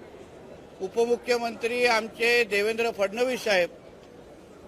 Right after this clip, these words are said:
उपमुख्यमंत्री अजितदादा पवार, सरकारला आमच्या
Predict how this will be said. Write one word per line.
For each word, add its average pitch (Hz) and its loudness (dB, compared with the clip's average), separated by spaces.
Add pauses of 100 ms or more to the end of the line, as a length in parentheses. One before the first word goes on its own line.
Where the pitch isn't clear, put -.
(720)
उपमुख्यमंत्री 226 -2
अजितदादा 233 2
पवार, 202 4 (1400)
सरकारला 240 2
आमच्या 247 4